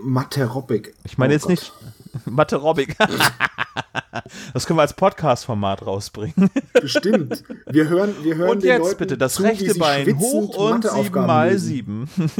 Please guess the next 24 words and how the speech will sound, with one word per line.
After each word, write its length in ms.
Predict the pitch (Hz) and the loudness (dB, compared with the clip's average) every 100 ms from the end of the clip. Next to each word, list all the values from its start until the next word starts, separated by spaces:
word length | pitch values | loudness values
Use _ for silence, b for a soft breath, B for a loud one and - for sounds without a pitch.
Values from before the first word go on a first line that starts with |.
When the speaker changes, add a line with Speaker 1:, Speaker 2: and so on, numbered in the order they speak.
| 190 - 233 | -2 0 -4
Speaker 2:
<laughs> 460 | - 349 - 370 - | -2 -4 -2 -6 -6
Speaker 1:
Das 140 | 320 - | -4 -2
ist 160 | 262 | 0
super. 380 | 208 220 165 120 120 B B | 2 2 2 0 -2 B B
Wie 100 | 160 | 2
sie 80 | |
Speaker 2:
Das 100 | 175 | 4
Speaker 1:
nur 80 | 190 | 4
so 80 | 214 | 2
keuchen, 420 | - 180 208 208 | -2 2 2 2
so 120 | 147 127 B B B B B B B B | -2 -2 B B B B B B B B
und 160 | - 165 | 0 4
dann 240 | 165 180 | 4 2
irgendwelche 380 | 180 202 185 175 | 4 4 4 2
Matheaufgaben. 680 | 180 185 117 123 - 113 113 | 2 0 0 -2 -2 -2 -4
Das 120 | 120 131 | -6 -4
wird 100 | 127 | -2
bestimmt 280 | 123 165 | 0 0
gut. 320 | - 151 127 - _ _ B B B | 0 -2 -2 -10 _ _ B B B
Speaker 2:
Das, 320 | - 127 - _ _ _ | 0 0 -2 _ _ _
es 160 | 123 113 | -4 -2
ist 240 | 113 - - | -4 -8 -6
Eckenrechnen 800 | 135 - 147 135 143 139 123 | -6 2 2 4 2 4 4
extrem. 760 | - - - - 156 117 85 92 | 2 -4 -6 -4 -2 0 0 -4